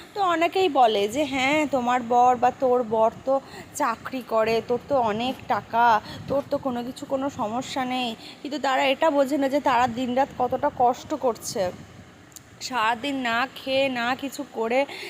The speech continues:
দেশের জন্য সেবা করছে, দেশের জন্য মানে নিজেদের জন্যই, মানে যারা বলছে তারাই যে নিশ্চিন্তে ঘুমাচ্ছে, সেটা শুধু তাদের জন্যই। তারা যে সারা রাত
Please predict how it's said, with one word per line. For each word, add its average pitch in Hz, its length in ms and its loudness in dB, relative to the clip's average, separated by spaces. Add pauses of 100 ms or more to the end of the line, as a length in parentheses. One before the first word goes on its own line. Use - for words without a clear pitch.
(140)
দেশের 254 360 0
জন্য 285 260 0
সেবা 269 280 2
করছে, 262 400 -2
দেশের 240 400 -2
জন্য 269 360 -2 (380)
মানে 269 260 -2 (220)
নিজেদের 302 540 2
জন্যই, 359 480 2
মানে 294 300 0
যারা 269 240 4
বলছে 277 460 0
তারাই 262 380 2
যে 302 100 -2
নিশ্চিন্তে 294 560 0
ঘুমাচ্ছে, 277 560 -4
সেটা 285 260 -4
শুধু 294 220 -6
তাদের 247 400 -2
জন্যই। 208 420 -4 (400)
তারা 262 300 2
যে 311 240 0 (280)
সারা 254 340 2
রাত 285 140 4